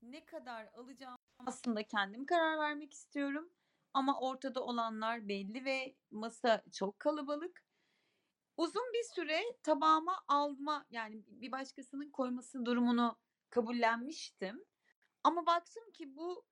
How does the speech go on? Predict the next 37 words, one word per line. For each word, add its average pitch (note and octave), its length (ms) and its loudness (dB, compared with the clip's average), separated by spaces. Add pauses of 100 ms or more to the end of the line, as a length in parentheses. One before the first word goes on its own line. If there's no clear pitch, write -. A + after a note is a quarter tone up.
(140)
yemekler D4+ 500 -2
sonrası C#4 540 -6
son E4 320 -4
derece C#4 260 -6
mutsuz C#4 480 -6
çıkıyorum F#3+ 420 0
yemeklerden. F#3 680 -2
Çünkü D#4+ 220 0
doymadan G3+ 500 6
çıkıyorum. F3 420 -6
Yani G#3+ 200 0
çünkü A#3 240 -8
benim C4+ 280 -4 (500)
bir C#4+ 100 0
yeme C4+ 340 2
limitim C#4+ 520 2
var. B3 240 0
Yani A3 300 0
bir B3+ 140 -12
yeme C#4 280 -2
bir C#4 60 -10
şeyim C4+ 400 -4
var. G3+ 200 -4 (600)
Eee, B3+ 800 -4
ve F#4+ 260 0
doymadan F#4 560 2
ve F#4+ 80 -8
mutsuz E4 400 -10
bir D4+ 60 -8
şekilde G#3 420 -6
çıkıyorum. D#4 380 -6
Ama F#4 160 0 (180)
son G#4+ 320 2
bir E4 120 2
iki F#4 200 2
üç G#4 220 -2
yıldır A#3+ 500 0